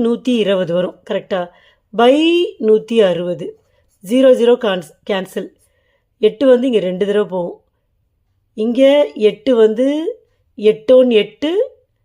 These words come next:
மிச்சம் மூணு, முப்பத்திரெண்டு, எட்டு நாங் முப்பத்திரெண்டு. ரெண்டு வந்து பதினாலுல ஏழு தடவை போகும். So, இங்க வந்து மோல்களின் எண்ணிக்கை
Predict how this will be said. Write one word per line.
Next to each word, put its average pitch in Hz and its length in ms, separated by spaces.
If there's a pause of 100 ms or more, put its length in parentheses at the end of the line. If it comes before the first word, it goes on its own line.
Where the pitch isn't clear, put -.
(520)
மிச்சம் 214 640 (560)
மூணு, 226 480 (440)
முப்பத்திரெண்டு, 214 640
எட்டு 208 260
நாங் 208 220
முப்பத்திரெண்டு. 175 540 (560)
ரெண்டு 269 320
வந்து 247 200
பதினாலுல 196 520 (120)
ஏழு 190 260
தடவை 185 240
போகும். 170 260 (420)
So, 262 120
இங்க 269 280
வந்து 269 220
மோல்களின் 220 560
எண்ணிக்கை 190 420